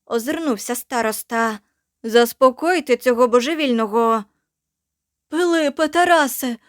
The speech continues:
допоможіть!» кинувся корчмар на коліна перед козаками. «Допоможіть знайти мою доньку!» «Заспокойтеся, заспокойтеся. Тарас характерник,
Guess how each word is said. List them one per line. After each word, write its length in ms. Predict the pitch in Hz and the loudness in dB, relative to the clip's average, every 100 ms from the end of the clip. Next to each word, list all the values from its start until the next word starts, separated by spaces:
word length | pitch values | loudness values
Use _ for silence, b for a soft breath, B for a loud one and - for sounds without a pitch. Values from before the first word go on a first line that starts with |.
| _ - | _ -8
допоможіть!» 960 | 285 294 359 349 359 320 277 247 - _ _ _ _ _ _ _ | -4 -2 -2 -2 -2 0 0 -2 -6 _ _ _ _ _ _ _
кинувся 640 | - 285 294 254 - 233 | -4 0 2 2 0 -6
корчмар 720 | 214 220 214 - 220 247 311 311 | -2 -2 -4 -6 -2 2 2 0
на 120 | 311 | -4
коліна 480 | - 359 262 208 208 | -4 -4 -2 -2 -2
перед 260 | 226 220 | -4 -6
козаками. 880 | - 220 202 - 233 220 220 220 208 _ _ _ _ _ _ - | -6 -6 -6 -4 -6 -4 -2 -4 -6 _ _ _ _ _ _ -12
«Допоможіть 800 | 302 320 320 330 339 302 320 240 | -4 -4 -2 0 2 2 2 2
знайти 380 | 254 294 294 294 | 2 2 2 2
мою 260 | 269 277 | 4 4
доньку!» 600 | 269 320 330 302 254 226 202 _ _ _ _ _ _ _ _ _ | 2 -2 -2 0 2 2 0 _ _ _ _ _ _ _ _ _
«Заспокойтеся, 1040 | 226 226 247 - 320 320 294 226 220 214 233 | 0 4 4 4 -2 2 4 4 0 -2 0
заспокойтеся. 1120 | 254 - 370 370 254 214 226 - 226 226 214 202 _ _ _ | 0 -2 -6 -2 -2 -2 -8 -4 0 2 0 -4 _ _ _
Тарас 580 | 269 262 277 302 349 339 | -2 2 4 4 4 0
характерник, 920 | 339 370 370 254 240 240 240 240 - | 0 0 0 0 0 2 0 -2 -8